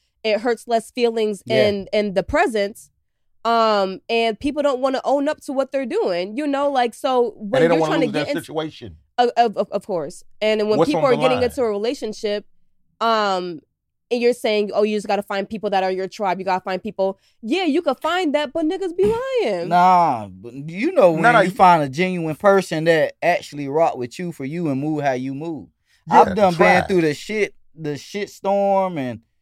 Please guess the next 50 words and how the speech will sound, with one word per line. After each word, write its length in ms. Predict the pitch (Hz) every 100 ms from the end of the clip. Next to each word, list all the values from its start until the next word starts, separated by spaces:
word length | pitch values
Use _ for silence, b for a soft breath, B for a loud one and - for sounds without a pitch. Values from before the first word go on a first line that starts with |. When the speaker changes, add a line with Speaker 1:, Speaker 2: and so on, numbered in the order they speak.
| _ _ _
Speaker 2:
and 380 | 139 127 107 131
done 180 | 143 131
seen 340 | - 208 202
people, 260 | 208 185 185
they 220 | 117 131
want 240 | 151 175
you 60 | 185
for 140 | 190
your 120 | 170 165
money 340 | 180 165 98
or 100 | 95
Speaker 3:
Put 80 | 98
your 80 | 156
Speaker 2:
they 80 | 165
Speaker 3:
arm 60 |
back 60 | 165
Speaker 2:
want 120 | 190
you 60 | 156
Speaker 3:
around 80 | -
Speaker 2:
for 120 | 185
Speaker 3:
me. 60 | 175
Speaker 2:
your, 100 | 160 - _ _ -
they, 100 | 147 - _ -
<laughs> 880 | - - - - - - - _
they 60 | 135
want 240 | 180 180
you 40 | -
for 140 | 185
your 140 | 175
money. 340 | 175 185 147 110
They 120 | 127
want 240 | 147 170 -
you 60 |
for 160 | 160 185
your 140 | 170
looks. 440 | 185 196 135 - _ _ _ _
They 80 | 139
want 220 | 170 180
you 60 | 156
c-, 80 | - -
for 140 | 202
your 120 | 175
famous 340 | - 196 180 -
cousin 400 | 220 185 120 110 _ -
or 120 | 156
whatever 260 | 220 262
the 60 | 214
fuck 260 | - 247 214
it 80 |
is, 360 | 254 233 175